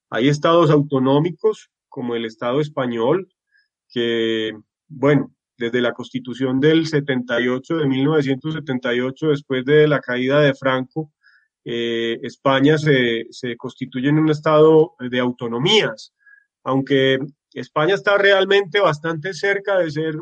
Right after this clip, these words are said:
un estado federal. Y hay otros estados, caso Alemania, caso, eh, Estados Unidos, caso México, que,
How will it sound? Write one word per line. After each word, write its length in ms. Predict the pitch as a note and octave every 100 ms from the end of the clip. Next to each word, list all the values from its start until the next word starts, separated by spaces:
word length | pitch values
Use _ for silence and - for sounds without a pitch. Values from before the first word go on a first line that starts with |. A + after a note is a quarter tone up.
| -
un 160 | F3+
estado 400 | F#3+ F3 F#3+ F3+
federal. 640 | D3+ D3 B2 C3 F#3+ C3+ - _ _ _ _ _ _ _ _ -
Y 320 | E3+ A3 B3 - _ _ -
hay 240 | C#3+ D#3+
otros 260 | F3+ F#3 G#3+
estados, 720 | F#3+ - F#3 D#3+ F#3 - _ _ _
caso 320 | - A2 A2+
Alemania, 640 | D#3+ F3 F3 E3 D#3+ E3 E3+ D3 _ _
caso, 760 | A2+ A2 A#2 D3+ D#3 D#3+ -
eh, 180 | - A#2+
Estados 440 | A2+ - C#3 E3 D#3+
Unidos, 560 | F#3 E3 D#3 E3 D3+
caso 420 | - A#2 A#2 D#3 D#3+
México, 720 | F3 C#3 D3+ F3+ A3 A3 - _ _ _ _ _
que, 320 | C#3 D#3 G3+